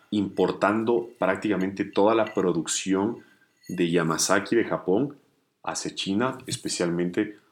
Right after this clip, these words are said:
para consumir en Hong Kong, que se ha vuelto una de las ciudades más ricas del mundo.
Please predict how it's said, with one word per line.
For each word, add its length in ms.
para 180
consumir 420
en 100
Hong 180
Kong, 220
que 80
se 80
ha 40
vuelto 300
una 80
de 60
las 100
ciudades 300
más 160
ricas 520
del 180
mundo. 300